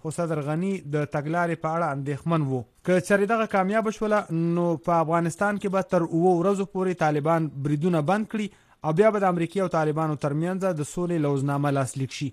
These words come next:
خبري ادارې د سرچینو لخوا ویلي، کېدلی شي په تشدد کې د کمی اعلان د ګل یا دوشنبې د ورځې نه عملي شي. مارک اسپر ویلي،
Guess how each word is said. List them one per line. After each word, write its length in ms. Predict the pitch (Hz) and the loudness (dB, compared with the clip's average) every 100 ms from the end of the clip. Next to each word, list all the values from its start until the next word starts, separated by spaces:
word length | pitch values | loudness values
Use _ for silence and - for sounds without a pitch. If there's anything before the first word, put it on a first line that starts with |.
| _ - | _ 0
خبري 280 | 185 208 240 | 2 4 2
ادارې 320 | 220 220 233 | 2 2 2
د 100 | 214 - | 0 0
سرچینو 400 | 190 175 202 214 | -2 -2 -4 0
لخوا 260 | 196 - 202 185 | 0 2 2 2
ویلي، 440 | 170 165 180 208 208 - | 0 2 4 4 0 -2
کېدلی 400 | 170 156 226 180 - | -2 2 2 0 -2
شي 100 | 160 160 | -4 -4
په 100 | 151 | -6
تشدد 360 | 147 151 170 - | -6 -6 -6 -8
کې 240 | 196 180 156 | -4 -2 -2
د 80 | 151 | -2
کمی 220 | 160 175 | -2 -2
اعلان 360 | 160 170 180 170 - 139 | 0 2 2 0 -4 -4
د 100 | 143 143 | 0 2
ګل 180 | 196 190 _ _ - 156 | 2 0 _ _ -4 0
یا 60 | 156 | 2
دوشنبې 440 | 147 170 160 175 156 | 0 0 0 2 2
د 100 | 147 | 2
ورځې 220 | 165 147 | 2 0
نه 40 | 139 | 0
عملي 260 | 139 139 139 | 0 -2 -2
شي. 120 | - 131 _ _ _ | -4 -8 _ _ _
مارک 300 | 160 170 165 185 | -2 -2 -2 -8
اسپر 240 | 170 190 180 | -4 -2 2
ویلي، 260 | 190 196 | 2 2